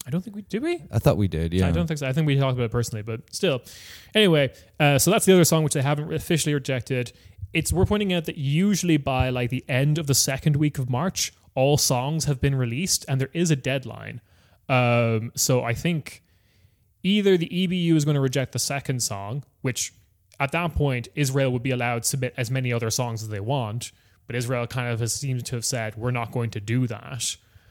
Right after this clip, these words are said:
Speaker 1: uh, and we're just gonna, like, die on this hill." Um, so that makes me think they're doing the whole, like, "You can't fire me, I quit. We're going to get, like, kicked out in a technicality." Um, I also think it's possible the E B U is just going to, like, run out the clock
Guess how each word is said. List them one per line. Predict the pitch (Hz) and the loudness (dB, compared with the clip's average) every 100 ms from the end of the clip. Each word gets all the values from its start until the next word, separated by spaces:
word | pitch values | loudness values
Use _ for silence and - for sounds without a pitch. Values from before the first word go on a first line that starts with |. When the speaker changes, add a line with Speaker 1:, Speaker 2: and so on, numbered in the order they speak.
| _ - | _ -6
Speaker 1:
uh, | 120 113 113 | -2 -2 -4
and | 113 107 | -4 -4
we're | 113 | -4
just | 113 | -6
gonna, | 117 117 | -6 -6
like, | 107 104 | -6 -6
die | 110 113 | -6 -6
on | 107 | -6
this | 104 98 | -8 -4
hill." | 131 143 113 123 _ - _ _ | -2 -2 -4 -10 _ -20 _ _
Um, | 127 120 120 120 120 113 117 - | 0 2 2 0 0 -2 -6 -8
so | - 131 | -4 -2
that | 123 139 | -2 -2
makes | 127 131 | -2 0
me | |
think | 117 113 | 0 -2
they're | 113 | -4
doing | 117 113 | -2 -2
the | 110 | -2
whole, | 110 110 | -2 -2
like, | 110 104 - | -4 -6 -8
"You | |
can't | 117 110 104 | -6 -6 -4
fire | 113 101 | -4 -4
me, | 101 | -6
I | 98 | -10
quit. | 95 - 139 107 123 - | -6 -2 0 -2 -8 -10
We're | 120 | -8
going | 113 107 | -6 -6
to | - | -6
get, | 113 | -6
like, | 113 104 | -6 -10
kicked | - 117 120 | -8 -8 -6
out | 113 113 | -10 -10
in | |
a | 104 | -10
technicality." | 110 98 107 160 165 113 107 101 _ _ _ _ _ - | -10 -12 -6 -2 -2 -2 -2 -6 _ _ _ _ _ -2
Um, | 123 123 | -2 0
I | 131 | 0
also | 143 180 170 | 2 2 2
think | 147 151 131 | 0 -2 -4
it's | |
possible | - 135 127 127 | -6 -6 -6 -8
the | 123 127 | -8 -6
E | |
B | 127 | -4
U | 127 123 | 0 2
is | 135 | 2
just | - - | 4 4
going | 151 | 4
to, | 135 | 0
like, | 127 110 | -6 -8
run | 104 110 113 | -8 -6 -6
out | 135 - | -8 -10
the | |
clock | - - 113 180 - | -10 -8 -8 -8 -10